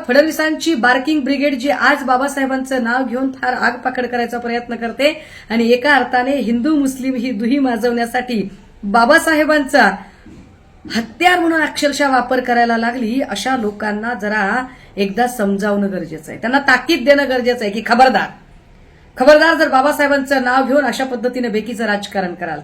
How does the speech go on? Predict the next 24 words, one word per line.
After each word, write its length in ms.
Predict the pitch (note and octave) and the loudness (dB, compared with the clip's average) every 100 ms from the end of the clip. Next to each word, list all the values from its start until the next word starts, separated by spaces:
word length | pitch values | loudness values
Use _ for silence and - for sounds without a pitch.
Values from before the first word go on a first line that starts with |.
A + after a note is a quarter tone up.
| E3+ | -14
तर. 60 | - - - - - - - | -18 -20 -20 -20 -20 -20 0
कारण 140 | A#3 A3 | 2 6
बाबासाहेबांचं 720 | A3+ D#4 D#4+ D4+ D4 C#4 C4 | 6 6 6 4 4 2 0
नाव 180 | B3+ C4+ | 0 0
घ्यायचं 280 | B3+ C4 | 0 -2
असेल 280 | C4 D4+ D#4+ | -2 -2 -2
तर 60 | C4+ | 0
आधी 180 | A#3+ C4 | 0 2
बाबासाहेब 440 | A#3 A#3+ A#3+ B3 | 2 2 0 0
नीट 160 | B3 B3 | -2 -2
समजून 380 | A#3+ A#3 C4 | -2 -2 -2
घ्यावे 200 | A#3+ A#3+ | 0 0
लागतील, 240 | B3 B3 B3+ | 0 -2 -4
बाबासाहेब 480 | A3+ A3+ A#3 A#3+ G3+ | 0 0 0 0 -2
वाचावे 400 | G#3 B3+ B3 A#3+ | -2 0 0 0
लागतील, 340 | A#3 - E4+ - - - | 0 -2 -2 -4 -12 4
बाबासाहेब 400 | A#3 B3 B3+ B3+ | 6 8 6 2
अभ्यासावे 500 | A3 G#3+ B3+ B3 A3 | 2 -2 0 0 2
लागतील, 380 | G3+ - F3 D#3+ - - - - | -2 -4 -8 -10 -14 -20 -20 -2
जे 120 | G3 C#4+ | 6 6
यांनी 180 | C#4+ | 6
कधीही 280 | D#4+ C#4+ D#4 | 4 4 6
अभ्यासलेले 560 | D#4 A#3 C4 C4 B3 A#3 | 4 2 0 2 2 2
नाही. 260 | G#3 F#3 | 0 -6